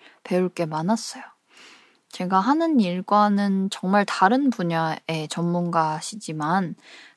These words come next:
늘 새로운 것에 도전하고 고민하되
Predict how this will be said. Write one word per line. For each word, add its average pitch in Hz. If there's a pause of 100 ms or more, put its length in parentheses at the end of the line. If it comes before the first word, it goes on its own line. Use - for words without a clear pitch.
늘 208
새로운 330
것에 220
도전하고 214
고민하되 185